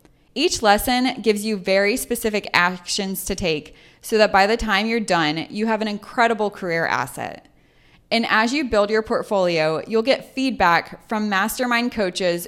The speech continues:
and fellow members in our exclusive mastermind forums. You'll learn the process for developing an e-learning course so that you can follow the steps with clarity. You'll also get the full breakdown of how to storyboard for your e-learning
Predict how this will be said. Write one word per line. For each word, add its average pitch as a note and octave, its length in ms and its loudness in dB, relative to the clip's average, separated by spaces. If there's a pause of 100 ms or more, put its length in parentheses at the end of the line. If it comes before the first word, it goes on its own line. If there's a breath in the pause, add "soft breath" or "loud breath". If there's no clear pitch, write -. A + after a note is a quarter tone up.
and G#3 220 -4
fellow B3 320 4
members F#3 560 0
in F3 140 -6
our F3 140 -2
exclusive G#3+ 960 -4 (120)
mastermind F#3+ 680 -4
forums. D#3+ 720 -8 (320 soft breath)
You'll B3 280 2
learn C4 220 0
the A#3 80 -2
process G3 680 0
for G#3 160 -4
developing G3+ 580 0
an A3+ 160 -6
e-learning F#3 440 -2
course F3 400 -2 (300 loud breath)
so - 160 -8
that A3 120 0
you B3 100 -2
can D#4+ 200 -2
follow G3 300 4
the F#3+ 120 -6
steps - 360 -4
with F3+ 160 -12
clarity. D3+ 840 -4 (440 soft breath)
You'll A#3 160 2
also A#3 420 2
get A3 200 -2
the F#3+ 80 -2
full B3 440 2
breakdown F#3 540 -2
of D#3+ 120 -8
how A3 200 -2
to G#3+ 80 0
storyboard F3 760 -2
for F#3+ 120 -8
your F3+ 160 -4
e-learning D#3+ 600 -8